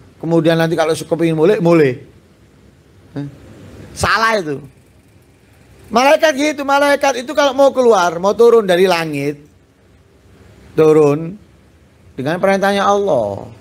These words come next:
"Wa ma natanazzalu illa bi amri rabbik." Bukan mau turun-turun, mau naik-naik.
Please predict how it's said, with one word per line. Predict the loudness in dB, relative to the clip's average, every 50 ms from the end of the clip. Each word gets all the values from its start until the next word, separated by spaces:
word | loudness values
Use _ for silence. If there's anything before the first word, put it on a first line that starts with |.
| -20 -20 -12 -4
"Wa | -2 0 0 0 0
ma | 0 0 0
natanazzalu | 0 -2 -2 -2 -2 -2 -2 -2 -4 -4 -2 -2 0 0 0 0 -2
illa | -2 0 0 2 0
bi | 0 0 -2
amri | -4 -2 -2 0 0 0 0 -2 -4 -16 -20 -20 -20 -20 -20 -20 -20 -20 -20 -20 -20 -14 -8
rabbik." | -4 -4 -4 -2 -2 0 0 2 0 0 -4 -10 -18 -20 -20 -20 -20 -20 -20 -20 -20 -20 -20 -18 -18 -18 -20 -20 -20 -20 -20 -12 -8
Bukan | -4 -2 -2 -2 -2 -2 -6 -10 -18 -20 -20 -20 _ _ _ -20 -20 -20 _ -6 -2
mau | 0 2 2
turun-turun, | 2 2 2 4 4 2 2 2 2 4 4 4 2 2 0
mau | 0
naik-naik. | 0 0 0 0 -2 -2 -4 -4 -2 -2 -4 -4 -6 -8